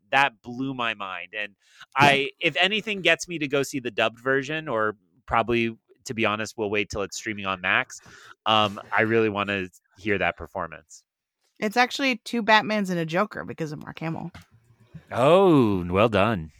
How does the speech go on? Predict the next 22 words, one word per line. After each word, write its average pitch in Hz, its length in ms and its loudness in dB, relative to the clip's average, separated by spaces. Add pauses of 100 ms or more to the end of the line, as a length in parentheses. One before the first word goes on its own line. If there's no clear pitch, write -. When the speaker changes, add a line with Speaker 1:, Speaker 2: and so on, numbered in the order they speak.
(140)
Speaker 1:
Well 117 180 2
done. 107 260 2
Speaker 3:
Which 180 140 2
is 165 140 -4
great. 160 260 -4 (320)
Um, 175 440 -2 (140)
Speaker 2:
<laughs> - 160 -18
Speaker 3:
so 262 140 -2
I, 277 240 6
in 466 80 -8
general, 269 360 -2
was 202 160 -6
very 190 220 -4
happy 185 380 -6
with 185 220 -6
the, 156 320 -4 (100)
the 156 220 -4
dub. 151 300 -4 (260)
I 208 60 2
mean, 208 160 6
I 202 80 4
think, 208 360 -4